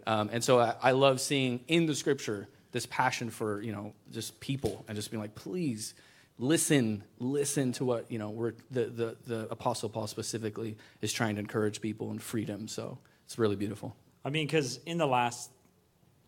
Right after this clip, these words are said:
Speaker 2: I think it's maybe chapter five, it talks about the fruit of the Spirit.
Speaker 1: Mm-hmm.
Speaker 2: And if you're a believer for any length of time, you begin to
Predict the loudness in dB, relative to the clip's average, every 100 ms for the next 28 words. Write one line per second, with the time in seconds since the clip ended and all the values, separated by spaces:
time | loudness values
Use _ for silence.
0 | -12 -10 -8 -8 -8 -8 -8 -10 -14 -14
1 | -16 -14 -12 -12 -10 -6 -6 -6 -10 -10
2 | -8 -6 -8 -8 -6 -2 -2 -4 -8 -16
3 | -18 -20 -20 -12 -4 -2 -2 -4 -8 -8
4 | -6 -2 0 0 0 -2 -2 -4 -6 -4
5 | -4 -2 -4 -6 -10 -8 -4 -4 -4 -8
6 | -16 _ _ -12 -6 -4 -4 -6 -8 -4
7 | -2 -2 -4